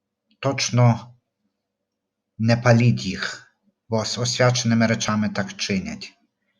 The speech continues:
Віддай, принесіть до церкви. Якщо мальо-, е, намальована на папері,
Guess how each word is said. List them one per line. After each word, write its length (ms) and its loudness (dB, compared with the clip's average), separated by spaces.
Віддай, 440 2
принесіть 560 2
до 140 0
церкви. 640 -2
Якщо 800 2
мальо-, 460 4
е, 200 4
намальована 920 2
на 200 -2
папері, 720 -4